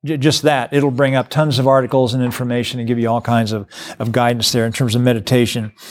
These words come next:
A letter D simply is the discipline of obedience. You know, six times Jesus says in about fifteen verses, "If you love me, keep my commandments." You know?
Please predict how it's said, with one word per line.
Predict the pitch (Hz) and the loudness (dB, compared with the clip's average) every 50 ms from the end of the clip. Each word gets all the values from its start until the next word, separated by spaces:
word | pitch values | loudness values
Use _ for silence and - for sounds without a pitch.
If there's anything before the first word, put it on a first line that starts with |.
| - - - - - 135 | -18 -18 -14 -6 0 2
A | 131 | 4
letter | 151 170 165 165 143 | 4 4 4 2 4
D | 120 170 170 165 | 4 4 6 4
simply | 147 - - 156 123 143 143 | 4 2 -2 -2 0 2 0
is | 139 131 120 120 - | 0 0 -2 -6 -8
the | - 156 135 139 | -6 -2 0 0
discipline | 127 160 147 - - 131 151 147 147 | 2 2 0 0 -2 -4 -4 -4 -4
of | 139 127 135 | -4 -4 -4
obedience. | 127 120 147 151 151 151 151 147 147 151 - - - _ _ _ _ _ _ _ _ _ _ _ _ - | -2 2 2 2 4 2 2 0 -2 -4 -6 -10 -12 _ _ _ _ _ _ _ _ _ _ _ _ -12
You | - 117 | -8 -8
know, | 120 117 | -8 -6
six | - - - 214 208 - - | -4 0 0 0 0 -2 -6
times | - - 180 175 170 160 147 139 143 143 - - - _ _ _ _ _ _ _ _ _ _ _ - | -2 0 2 2 2 2 0 -2 -4 -6 -8 -8 -12 _ _ _ _ _ _ _ _ _ _ _ -8
Jesus | 131 113 151 170 160 123 139 131 117 | -2 2 4 4 4 2 0 -4 -4
says | - - 151 147 151 147 139 147 - | -2 0 2 2 2 2 0 -2 -6
in | 143 131 | -6 -4
about | 131 135 139 131 135 - | -2 0 0 0 0 -2
fifteen | - - 165 160 160 - 170 160 147 139 | -4 -4 -4 -4 -2 -2 -2 -2 -2 2
verses, | 127 139 139 123 - 131 110 107 - - _ _ _ _ _ _ _ _ _ _ _ _ _ _ _ _ _ _ _ _ _ _ _ - | 2 2 2 2 -2 -6 -8 -12 -14 -20 _ _ _ _ _ _ _ _ _ _ _ _ _ _ _ _ _ _ _ _ _ _ _ -6
"If | - - | 0 2
you | 180 196 185 170 | 4 4 4 4
love | 165 185 196 180 139 | 2 2 2 0 -2
me, | 139 135 131 127 131 131 117 - - | -2 -2 -2 0 -2 -2 -4 -8 -6
keep | - 170 165 165 | -2 -2 -2 -2
my | 151 151 147 143 | -2 -4 -4 -4
commandments." | 147 143 139 135 135 131 123 117 110 110 - - - - _ _ _ _ _ _ _ _ _ _ _ - | -4 -6 -6 -4 -4 -4 -6 -8 -12 -12 -12 -14 -14 -14 _ _ _ _ _ _ _ _ _ _ _ -20
You | 113 | -20
know? | 117 113 113 107 | -18 -18 -18 -20